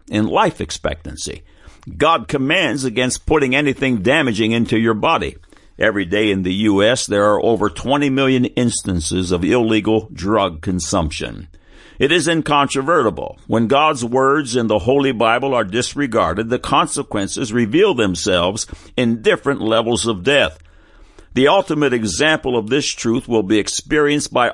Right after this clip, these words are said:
all the sons of Adam for all of eternity. On which side of the line we live depends on how we respond to the words of Jesus Christ in John three three. Jesus answered and said unto him, "Verily, verily, I say unto thee, except a man be born again,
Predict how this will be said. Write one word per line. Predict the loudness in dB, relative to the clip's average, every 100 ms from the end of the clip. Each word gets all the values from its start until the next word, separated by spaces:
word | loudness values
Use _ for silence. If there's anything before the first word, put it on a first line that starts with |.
| 2
all | 2 2
the | 0
sons | 0 0 0 0
of | 0 -2 -2
Adam | 0 0 -2 -2
for | -2 -2 2
all | 4 4 4
of | 0 -2
eternity. | -4 -2 0 -2 -4 -12 -16 _ _ _ -8
On | -4 -2
which | 0 -2 -2
side | 2 2 2
of | 0
the | 0
line | 2 2 0 0
we | -2
live | 0 0 0
depends | -2 -4 0 0 0
on | 0
how | 2 0 2
we | 0 0
respond | -2 -2 0 2 2 0 -2
to | -2
the | 0
words | 4 4 2 -2
of | -2
Jesus | -2 -2 -2 -4
Christ | -2 0 0 -2 -4
in | -2
John | 0 2 0
three | -2 -2 -2
three. | -2 0 0 -2 -10 -20 -20 -20 -6
Jesus | 0 0 0 -2 2
answered | 2 0 -2 -2
and | -2
said | 0 0 2
unto | 2 0 0
him, | 0 0 2
"Verily, | 2 4 2
verily, | 2 2 2 2
I | 2 2
say | 0 2 2
unto | 2 0 0 0
thee, | 0 0 2 2
except | 2 0 -2 -2 -2
a | -4
man | 0 0
be | 0 0
born | 2 2 2
again, | 0 -2 -8 -12